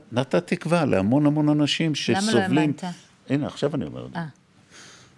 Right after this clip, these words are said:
Speaker 1: זה באמת נותן הרבה תקווה לאנשים שאמרו, "אני חייב לחיות עם זה, וחיי אינם חיים, ואני מתבייש לצאת החוצה." נתת פתח של תקווה שזו מחלה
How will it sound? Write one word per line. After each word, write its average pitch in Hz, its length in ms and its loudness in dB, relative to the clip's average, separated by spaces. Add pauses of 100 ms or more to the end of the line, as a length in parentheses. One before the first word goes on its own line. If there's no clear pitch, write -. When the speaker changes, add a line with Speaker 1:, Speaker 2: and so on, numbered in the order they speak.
(920)
Speaker 1:
זה 95 140 2
באמת 110 400 2
נותן 131 280 2
הרבה 107 220 0
תקווה 110 340 0
לאנשים 110 460 0
שאמרו, 110 440 -2
"אני 95 160 0
חייב 73 240 -4
לחיות 170 360 -2
עם 139 100 0
זה, 117 300 -2
וחיי 87 680 -2
אינם 85 240 -2
חיים, 123 480 2
ואני 95 180 0
מתבייש 85 420 -4
לצאת 92 300 -4
החוצה." 139 440 0 (600)
נתת 131 440 0 (180)
פתח 156 280 0
של 139 160 0
תקווה 117 420 0 (360)
שזו 87 240 -2
מחלה 98 460 0